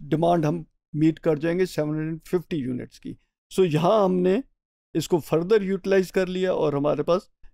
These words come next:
फिफ्टी रह गए हैं। अब हम देखें कि अनयूज्ड कैपेसिटी क्या है।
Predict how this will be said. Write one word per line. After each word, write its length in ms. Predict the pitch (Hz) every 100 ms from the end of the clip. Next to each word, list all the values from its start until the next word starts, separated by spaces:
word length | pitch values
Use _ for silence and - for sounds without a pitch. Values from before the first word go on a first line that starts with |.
| -
फिफ्टी 480 | 208 202 196 156 - _ _ -
रह 220 | 143 120
गए 120 | 120
हैं। 160 | 120 - _ _ _ _ _ -
अब 320 | 208 226 180 _ _ _ _ _ _ -
हम 200 | 180 156
देखें 360 | 185 208 208
कि 60 | 190
अनयूज्ड 540 | 185 208 214 214 196
कैपेसिटी 560 | - 202 202 - 208 196
क्या 200 | 208 202
है। 120 | 226